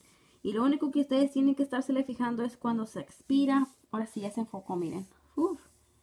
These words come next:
nada más lo tu-, la tuve que limpiar. Y este es un cupón de la cajita de C V S. Y estos son los que le llaman Pillies. Estos los trae básicamente los productos pegados. Y ustedes se los quitan y estos también son de la manufactura.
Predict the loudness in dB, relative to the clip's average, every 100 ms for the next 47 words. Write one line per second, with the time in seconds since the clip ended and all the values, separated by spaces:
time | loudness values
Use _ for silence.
0 | _ _ -4 -2 0 -2 -6 -12 -10 -10
1 | -10 -10 -8 -6 -6 -6 -6 -6 -6 -6
2 | -6 -6 -4 -6 -8 _ -4 -2 -4 -6
3 | -6 -6 -6 -10 -6 -6 -4 -6 -6 -8
4 | -8 -6 -2 -2 -2 -6 _ _ _ _
5 | _ _ -20 -20 -20 -20 _ 2 4 4
6 | 0 0 0 0 0 2 0 0 -4 -2
7 | -2 -4 -6 -4 -2 0 -2 -6 -12 _
8 | _ _ _ _ -4 0 -2 -2 -2 -2
9 | -2 0 -2 -2 -4 -2 -2 -4 -6 -6
10 | -8 -6 -6 -4 -6 -10 -8 -6 0 0
11 | -2 -8 -10 -10 0 0 0 -4 -4 -6
12 | -6 -4 -4 -4 -6 -6 -4 -4 -4 -4
13 | -4 -4 -6 -8 -10 -6 -6 -6